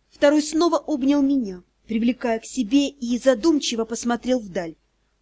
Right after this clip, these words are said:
куда-то поверх императорского дворца. Он молчал,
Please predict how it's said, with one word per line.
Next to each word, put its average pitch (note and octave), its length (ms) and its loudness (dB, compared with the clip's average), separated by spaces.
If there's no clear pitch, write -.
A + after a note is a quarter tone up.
куда-то C#4+ 360 0
поверх D4 440 0
императорского A3 760 -4
дворца. G3 520 -8
Он C#4+ 160 4
молчал, D#4+ 600 2